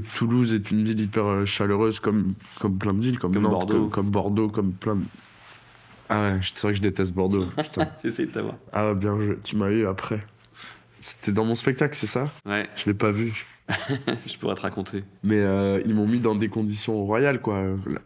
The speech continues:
Speaker 1: la personne qui m'annonce mentionne que c'est ma première, tout ça. Donc je prends peut-être quatre, cinq applauses pendant le passage
Speaker 2: Hmm.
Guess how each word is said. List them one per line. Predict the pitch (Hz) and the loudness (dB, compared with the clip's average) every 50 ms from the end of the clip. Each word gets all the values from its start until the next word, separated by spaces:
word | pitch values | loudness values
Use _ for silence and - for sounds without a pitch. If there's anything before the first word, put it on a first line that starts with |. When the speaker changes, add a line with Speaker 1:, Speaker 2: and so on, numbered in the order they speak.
| - | -4
Speaker 1:
la | 98 95 | -4 -2
personne | 92 - 98 98 - 104 101 | -2 -2 -2 0 0 0 0
qui | 101 - 104 | 0 0 0
m'annonce | 101 98 101 107 110 110 107 - - | 2 2 2 2 2 0 0 -2 -2
mentionne | 98 98 104 107 110 110 - - 123 117 110 | 0 0 2 0 0 0 2 2 2 2 0
que | 107 110 | -2 -4
c'est | - - 110 | -2 0 0
ma | 107 101 | 0 0
première, | 98 - - 98 98 107 110 117 117 113 | -2 -2 -2 0 2 2 2 2 0 -2
tout | - 101 | -2 -6
ça. | 101 - 117 113 | -4 -2 0 0
Donc | 117 113 104 101 | 0 0 -2 -2
je | - | -4
prends | - - 104 | -4 -6 -4
peut-être | 101 - 113 107 - | -2 -2 -4 -2 0
quatre, | - 113 110 | 0 0 0
cinq | - - 113 107 | 0 -2 0 0
applauses | 113 107 107 - 123 120 123 | -2 -2 -2 -2 -2 -2 -2
pendant | - 98 95 92 | -4 -4 -4 -4
le | 98 | -4
passage | 98 - 101 101 - 117 113 107 101 - - | -4 -4 -4 -2 0 0 0 -2 -4 -8 -8
Speaker 2:
Hmm. | 104 104 101 | -6 -6 -6